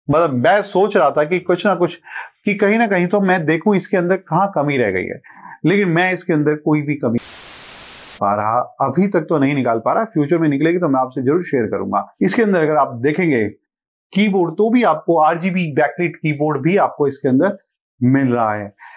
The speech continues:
तो देखिए, अगर हम, अ, परफॉर्मेंस देखें तो ये overall एक, अ, एचपी ने एक सारी स्पेसिफिकेशन निकाल के आपको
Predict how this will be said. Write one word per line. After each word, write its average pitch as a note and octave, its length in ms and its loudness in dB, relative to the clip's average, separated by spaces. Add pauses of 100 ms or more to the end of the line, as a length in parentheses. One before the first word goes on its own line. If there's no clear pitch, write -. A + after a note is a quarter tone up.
(420)
तो A3+ 60 2
देखिए, A#3+ 200 2
अगर A3 160 2
हम, A3+ 100 0
अ, A3+ 320 0
परफॉर्मेंस A3 520 0
देखें F#3+ 320 0
तो A3+ 140 2
ये G#3+ 100 2
overall G3 580 2
एक, G3 280 0 (360)
अ, E3 40 2
एचपी F3+ 320 -2
ने G3 120 2
एक F#3 120 -6
सारी G#3+ 480 0
स्पेसिफिकेशन F3+ 640 -2
निकाल D#3 300 2
के F3 100 -2
आपको D3 380 0